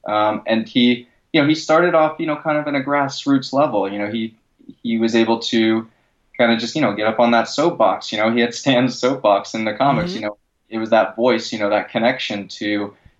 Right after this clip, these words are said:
Speaker 1: you know, it's like, Stan's our man on the inside. You know, he's telling us all the, you know, juicy stuff about what's, what's gonna happen next. And, you know, he also, I don't know if you remember these, he would narrate these old, the old animated, uh, Marvel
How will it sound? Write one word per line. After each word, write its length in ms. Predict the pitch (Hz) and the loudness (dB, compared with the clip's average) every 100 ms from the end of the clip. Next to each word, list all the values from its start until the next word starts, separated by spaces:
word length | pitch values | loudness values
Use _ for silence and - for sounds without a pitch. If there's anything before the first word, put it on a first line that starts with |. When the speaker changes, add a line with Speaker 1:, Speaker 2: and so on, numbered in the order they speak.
| - | -4
Speaker 1:
you 80 | |
know, 100 | 110 | 0
it's 140 | 101 - | 0 0
like, 200 | 107 - | -2 -2
Stan's 480 | - - 107 127 117 | -16 -6 2 2 4
our 180 | 113 107 | 2 2
man 280 | 113 127 123 | 2 2 2
on 140 | 113 | 2
the 100 | 113 | 0
inside. 500 | 127 120 - 147 127 | 0 -2 2 2 2
You 60 | 104 | 0
know, 120 | 98 | -4
he's 140 | 110 | -6
telling 300 | - 123 117 | -2 0 2
us 180 | 113 104 | 2 0
all 220 | 117 113 | 2 2
the, 320 | 113 107 104 104 _ _ | 2 2 2 -2 _ _
you 80 | - | -8
know, 120 | 98 | -8
juicy 800 | - 127 120 - 117 113 113 110 | -2 -2 0 0 4 6 4 0
stuff 380 | - - 120 - | -12 0 0 0
about 300 | 113 110 110 | 0 4 4
what's, 320 | 110 107 - | 2 -4 -12
what's 180 | - 113 | -12 -8
gonna 180 | 127 113 | -4 -2
happen 360 | 123 123 117 120 | 0 -2 0 -2
next. 400 | 131 - - - | -2 -6 -10 -4
And, 320 | 107 107 107 - - _ - | 0 0 -2 -12 -20 _ 0
you 60 | |
know, 200 | 120 117 - | 0 0 -8
he 160 | 131 | 0
also, 640 | 139 160 - 147 131 120 117 _ - _ - | 2 2 2 2 2 2 -4 _ -20 _ -2
I 40 | |
don't 80 | 143 | 0
know 60 | |
if 60 | 147 | 2
you 80 | 151 | 2
remember 260 | 143 160 | 2 2
these, 220 | 113 104 - | -2 -4 -2
he 120 | 131 | 0
would 140 | 131 | 2
narrate 600 | 120 127 139 143 123 - _ _ _ _ | 0 0 0 0 -2 -4 _ _ _ _
these 320 | - 117 113 - | -4 0 0 2
old, 360 | 113 117 - | 2 2 0
the 100 | 117 | 0
old 300 | 123 123 120 - _ | 2 2 0 -10 _
animated, 600 | 117 123 135 120 110 - - | -2 4 4 4 0 -6 -8
uh, 400 | 104 104 104 107 | -4 -2 -2 -2
Marvel 500 | 110 123 131 113 101 | -2 -2 0 -2 -4